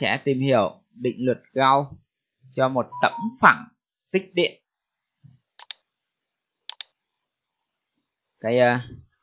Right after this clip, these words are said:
tấm phẳng gọi là sheet, tấm phẳng tích điện, à, sheet of charge. Ở đây có từ, à, infinite, nghĩa là vô hạn, tức là cái tấm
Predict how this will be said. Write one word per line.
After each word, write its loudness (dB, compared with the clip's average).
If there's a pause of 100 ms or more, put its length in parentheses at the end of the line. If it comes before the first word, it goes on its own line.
(380)
tấm 0
phẳng 4 (300)
gọi -6
là -4 (480)
sheet, 0 (960)
tấm -10
phẳng -4
tích -6
điện, 0 (160)
à, -10 (120)
sheet 2 (100)
of -6 (120)
charge. 2 (1300)
Ở -12
đây 2
có 6
từ, 4
à, 4
infinite, -2 (340)
nghĩa -12
là -4 (520)
vô 4
hạn, 0 (1200)
tức -8
là -2
cái -2
tấm -2